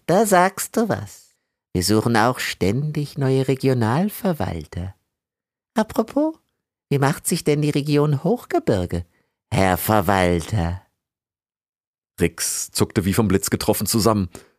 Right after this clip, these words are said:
Speaker 2: Tubal arbeitete für Grimm? W-, wie konnte das nur?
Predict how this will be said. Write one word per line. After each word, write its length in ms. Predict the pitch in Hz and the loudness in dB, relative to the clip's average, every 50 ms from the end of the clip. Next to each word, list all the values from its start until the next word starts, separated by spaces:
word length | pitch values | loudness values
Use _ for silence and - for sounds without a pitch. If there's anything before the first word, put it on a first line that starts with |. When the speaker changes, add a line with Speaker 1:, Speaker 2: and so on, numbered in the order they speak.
| _ _ _ _ _ _ _ _ | _ _ _ _ _ _ _ _
Speaker 2:
Tubal 400 | - - 135 151 143 151 151 147 | -2 0 0 2 4 4 4 4
arbeitete 580 | - - 104 143 - 147 147 139 - 151 - 139 | 4 4 4 2 4 2 2 2 2 0 0 0
für 180 | - - 147 110 | 0 2 0 0
Grimm? 460 | 87 - 120 - 196 214 226 214 - _ _ _ _ _ _ _ _ _ - | 0 0 2 2 2 2 2 0 -2 _ _ _ _ _ _ _ _ _ -12
W-, 80 | 139 139 - - 135 123 120 | -12 -10 -10 -10 -10 -8 -4
wie 240 | 131 127 147 160 | -2 -2 0 0
konnte 340 | - - 190 208 196 156 185 | 2 2 2 4 4 4 4
das 220 | 170 180 180 - 156 | 4 4 4 4 4
nur? 260 | 165 185 175 160 | 4 4 2 2